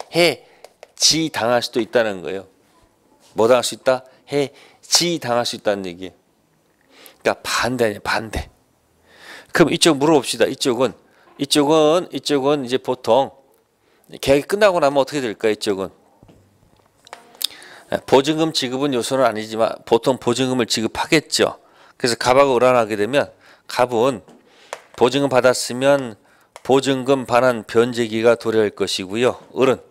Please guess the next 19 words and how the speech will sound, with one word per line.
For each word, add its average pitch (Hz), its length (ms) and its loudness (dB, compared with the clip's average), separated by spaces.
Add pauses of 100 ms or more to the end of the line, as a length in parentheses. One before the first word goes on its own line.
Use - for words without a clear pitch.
(1160)
을은 147 220 2
없습니다. 160 420 -6
다른 143 140 0
거 165 40 2
없습니다. 120 540 -2 (400)
목적물 147 720 0 (480)
반환 127 520 2
변제기가 120 600 0
도래할 117 340 2
것이다. - 540 -6 (540)
무슨 135 280 -2
관계 123 280 2
들어가요? 107 760 2 (680)
무슨 127 240 -6
관계요? 123 800 2 (760)
동시 131 600 0
이행관계 117 460 0
들어가죠. 110 680 0 (720)
여기는 135 540 2